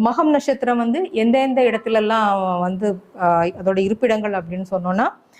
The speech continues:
ஆ, இப்போ வந்து அரிசி கடை, அந்த அரிசி மண்டின்னு சொல்லுவோம் இல்லையா, அங்க போனீங்கன்னா இந்த நட்சத்திரம் நல்லா சூப்பரா இயங்கும். அந்த வயல்வெளி, நம்ம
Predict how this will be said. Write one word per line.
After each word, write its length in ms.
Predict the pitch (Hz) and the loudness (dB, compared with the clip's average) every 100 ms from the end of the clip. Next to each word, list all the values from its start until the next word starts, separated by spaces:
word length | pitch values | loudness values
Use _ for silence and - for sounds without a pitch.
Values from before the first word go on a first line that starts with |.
| _ _ _ - | _ _ _ 0
ஆ, 340 | 185 185 180 | 2 4 2
இப்போ 240 | 185 202 | 0 0
வந்து 200 | 196 202 | 0 0
அரிசி 400 | 208 196 233 262 | 2 2 0 -2
கடை, 320 | 240 196 180 - _ _ _ _ _ _ _ _ _ _ _ _ _ _ _ _ | -4 -2 -4 -6 _ _ _ _ _ _ _ _ _ _ _ _ _ _ _ _
அந்த 220 | 277 208 196 | -4 0 2
அரிசி 320 | 214 220 233 | 0 -2 -4
மண்டின்னு 360 | 220 208 208 | -4 -4 -4
சொல்லுவோம் 220 | 208 190 185 | -2 0 0
இல்லையா, 240 | 185 180 | 0 0
அங்க 340 | 185 196 208 - | 0 0 -2 -2
போனீங்கன்னா 420 | 196 190 190 208 | -4 -4 -2 -2
இந்த 160 | 208 190 | -2 -2
நட்சத்திரம் 440 | 180 190 180 185 | -2 -4 -4 -4
நல்லா 460 | 180 175 175 165 165 - - | -2 2 2 2 -2 -10 -8
சூப்பரா 280 | 170 185 | -4 -2
இயங்கும். 520 | 180 165 160 165 175 180 _ _ _ - | -2 -2 -4 -2 -2 -4 _ _ _ -6
அந்த 180 | 196 | -2
வயல்வெளி, 720 | 190 202 220 247 233 196 190 - _ _ _ _ _ _ - | 0 0 0 0 -2 -2 -4 -8 _ _ _ _ _ _ -8
நம்ம 300 | 196 185 | -4 0